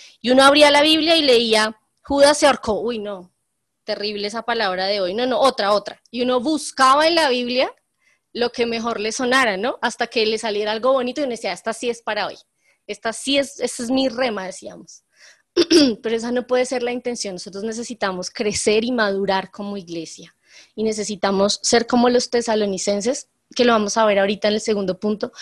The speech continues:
pero sobre todo manifestar ese genuino, esa genuina preocupación por el crecimiento espiritual. Por eso vamos a estudiar esta carta,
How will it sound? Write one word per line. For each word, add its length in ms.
pero 200
sobre 260
todo 280
manifestar 720
ese 200
genuino, 720
esa 220
genuina 420
preocupación 800
por 140
el 100
crecimiento 580
espiritual. 440
Por 180
eso 160
vamos 240
a 40
estudiar 300
esta 200
carta, 360